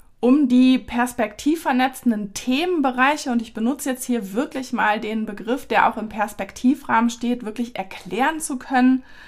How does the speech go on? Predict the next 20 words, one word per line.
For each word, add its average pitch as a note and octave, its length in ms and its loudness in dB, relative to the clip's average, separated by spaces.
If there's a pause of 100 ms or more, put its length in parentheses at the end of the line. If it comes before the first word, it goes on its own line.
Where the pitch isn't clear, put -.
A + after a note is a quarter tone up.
ähm, A3+ 240 0
muss B3 240 0
man B3 160 6
vor - 260 -2 (140)
allem C4 320 4
noch B3+ 180 2
mal A3+ 160 4
ganz A#3 300 2
kurz A3 260 -6
erklären, G#3+ 560 0
was G3 140 -4
sind G#3+ 240 -6
eigentlich - 280 -6
Perspektiven A#3+ 1000 2
im F#3+ 160 -2
Sachunterricht B3 640 0
oder F#3+ 160 0
im F3+ 80 -2
Perspektivrahmen. A#3 1120 4 (480)
Und A3+ 180 2